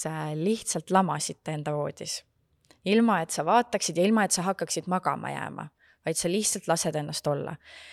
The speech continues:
Ja mitte ka, et sa hakkad medi-, meditatsiooni tegema või et sellel on mingi eesmärk, aga et sa lihtsalt vaatad,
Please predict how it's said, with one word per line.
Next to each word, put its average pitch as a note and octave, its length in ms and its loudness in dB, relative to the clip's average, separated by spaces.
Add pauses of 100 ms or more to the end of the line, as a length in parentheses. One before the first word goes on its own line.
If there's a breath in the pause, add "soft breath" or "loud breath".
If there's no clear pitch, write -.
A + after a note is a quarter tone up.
(440 loud breath)
Ja E3 180 2
mitte F#3+ 300 2
ka, E3 180 4
et - 160 -2
sa D#3+ 180 0
hakkad D#3+ 380 0
medi-, D#3+ 300 -2 (140)
meditatsiooni F3 840 4
tegema E3 420 6
või D#3+ 140 2
et D#3+ 80 -2
sellel E3 280 4
on F3+ 120 2
mingi F3+ 320 0
eesmärk, F3+ 420 2
aga D#3 160 0
et D#3 80 -2
sa F3 140 0
lihtsalt G3+ 460 0
vaatad, F3+ 420 2